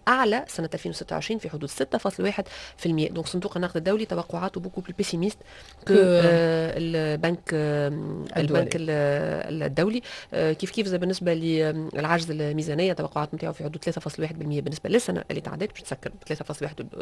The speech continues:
Speaker 1: في المية، وثلاثة فاصل ثلاثة في المية عجز في الميزانية لسنة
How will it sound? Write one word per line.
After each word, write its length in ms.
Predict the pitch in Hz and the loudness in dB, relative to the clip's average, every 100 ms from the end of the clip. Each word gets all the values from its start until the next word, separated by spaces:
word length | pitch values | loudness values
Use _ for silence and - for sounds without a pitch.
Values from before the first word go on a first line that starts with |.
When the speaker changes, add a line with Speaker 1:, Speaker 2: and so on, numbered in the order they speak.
| 139 - | -8 -6
Speaker 1:
في 60 | |
المية، 280 | 151 170 233 - - - - | -4 0 0 -2 -14 -16 -10
وثلاثة 440 | 156 - 269 254 | -10 0 0 2
فاصل 260 | 175 151 - - | -2 -4 -6 2
ثلاثة 200 | 247 262 | 2 4
في 80 | 180 | 0
المية 240 | 175 165 | 0 0
عجز 160 | 160 151 | -2 -4
في 80 | 156 | -4
الميزانية 380 | 147 143 180 | -2 0 0
لسنة 280 | 180 - 160 | 0 -2 -4